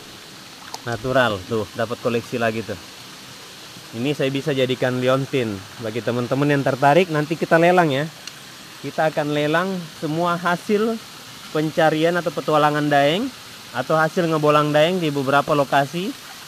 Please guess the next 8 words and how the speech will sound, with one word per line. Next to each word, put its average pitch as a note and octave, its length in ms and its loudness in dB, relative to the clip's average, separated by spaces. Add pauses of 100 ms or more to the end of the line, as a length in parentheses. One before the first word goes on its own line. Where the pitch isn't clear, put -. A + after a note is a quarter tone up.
(1080)
yang B2 240 -2
selama C3 320 0
ini C#3+ 160 0
saya C#3 160 -2
publikasikan C3 720 -4
ke B2+ 80 -6
teman-teman A#2 640 -6
ya. - 0 -